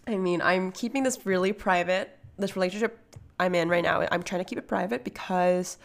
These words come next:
um, I've been in a, another relationship where I didn't keep my relationship private, and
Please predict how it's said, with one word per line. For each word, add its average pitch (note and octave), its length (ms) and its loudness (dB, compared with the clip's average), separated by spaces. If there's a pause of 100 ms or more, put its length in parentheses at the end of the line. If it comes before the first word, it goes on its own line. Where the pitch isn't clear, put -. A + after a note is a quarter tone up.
(420)
um, E3+ 800 0 (360)
I've F3 440 -2
been F#3 300 2
in F3 180 -4
a, F3 260 -4 (160)
another G#3 240 4
relationship F3+ 500 0
where F3 100 0
I F#3 60 -2
didn't G#3 360 -2
keep - 160 -10
my E3+ 80 -6
relationship - 440 -8
private, - 460 0 (380)
and E3 420 -2